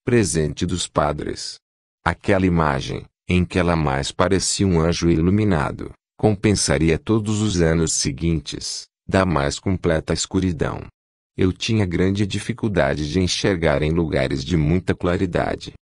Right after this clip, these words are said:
A luz fazia com que as coisas perdessem o contorno,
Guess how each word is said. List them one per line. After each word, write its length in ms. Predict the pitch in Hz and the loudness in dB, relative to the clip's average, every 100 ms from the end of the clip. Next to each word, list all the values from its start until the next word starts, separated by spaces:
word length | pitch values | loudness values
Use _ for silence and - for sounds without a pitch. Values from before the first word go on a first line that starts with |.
| _ _ _ - | _ _ _ -2
A 40 | |
luz 320 | 98 120 120 | 2 2 0
fazia 520 | - 98 92 80 87 85 | -2 -2 0 0 0 0
com 160 | 101 | -2
que 120 | - | -2
as 120 | 98 - | -2 -2
coisas 440 | - 85 87 - | 0 0 0 0
perdessem 600 | 104 92 76 92 85 98 | 2 2 2 0 0 -2
o 40 | |
contorno, 800 | - 95 90 - 71 73 - - | 0 0 0 -2 -2 -2 -4 -10